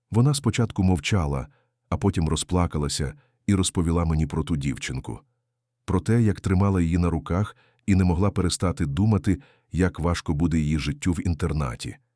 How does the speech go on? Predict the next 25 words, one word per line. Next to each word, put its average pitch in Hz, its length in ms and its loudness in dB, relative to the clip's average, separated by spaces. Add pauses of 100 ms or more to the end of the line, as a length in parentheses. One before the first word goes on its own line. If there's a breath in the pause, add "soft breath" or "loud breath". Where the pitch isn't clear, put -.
(420)
Я 85 220 2
слухав 123 420 2
її 90 280 2
й 85 60 2
розумів, 85 540 2
що - 220 -2
ми 90 120 4
мусимо 92 400 2
щось 82 280 -2
зробити. 71 640 -4 (640)
Дівчинка 107 500 2
не 92 100 4
повинна 85 420 0
залишатися 73 640 -4
сама. 60 440 -4 (580)
Через 90 260 0
два 85 160 0
тижні 90 320 0
ми 82 100 2
повернулися 87 640 0
до 76 120 -2
того 82 240 -2
самого 78 400 -2
пологового 78 600 -2
будинку 95 600 0